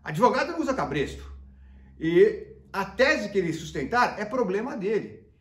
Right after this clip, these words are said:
Se essa tese vai pegar ou não, é outro problema dos jurados.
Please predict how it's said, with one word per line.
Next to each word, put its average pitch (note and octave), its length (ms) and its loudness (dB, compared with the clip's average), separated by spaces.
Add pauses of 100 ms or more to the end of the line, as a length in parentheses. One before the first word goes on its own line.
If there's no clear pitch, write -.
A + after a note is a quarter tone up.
Se - 160 -2
essa C#4 220 2
tese G3+ 380 0
vai A#3+ 240 2
pegar E3+ 380 2
ou C#3 100 -2
não, A3+ 520 -2
é G#3+ 100 0
outro C4 300 6
problema A#3+ 320 2
dos B3+ 180 -2
jurados. G#3+ 680 0